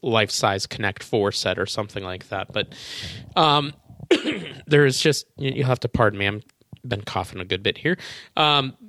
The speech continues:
but we just had a, a, a good time exploring that. Now, it's kind of funny because we, our plans kind of got shifted around. We actually had planned to get to Grand Floridian later in the afternoon. We ended up getting there at, like, nine in the morning. So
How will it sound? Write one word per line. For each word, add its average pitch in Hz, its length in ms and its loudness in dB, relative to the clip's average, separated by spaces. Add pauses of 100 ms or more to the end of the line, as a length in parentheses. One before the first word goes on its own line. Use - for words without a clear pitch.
(340)
but 156 100 6
we 160 140 2
just - 160 0
had 185 180 4
a, 143 220 4
a, 131 320 0
a 131 40 0
good 185 260 2
time 143 320 4
exploring 120 540 0
that. 113 300 4 (300)
Now, 131 140 4
it's 127 120 2
kind 151 160 2
of 135 80 2
funny 120 280 2
because 113 480 0
we, 113 320 0 (300)
our 117 140 4
plans 117 520 2
kind 113 180 0
of 107 60 -4
got 110 100 2
shifted - 480 -2
around. 107 380 2
We 107 100 2
actually 117 320 0
had 98 120 -10
planned 101 280 -4
to - 60 -14
get - 180 -2
to - 60 -12
Grand 110 400 0
Floridian 104 480 2 (400)
later 117 260 6
in 110 80 6
the 101 120 4
afternoon. 110 580 2
We 110 100 4
ended 113 220 4
up 104 100 -2
getting 110 220 0
there 101 160 4
at, - 80 -4
like, - 180 0
nine 101 300 2
in 98 100 0
the 98 80 -4
morning. 98 380 2
So 95 300 -2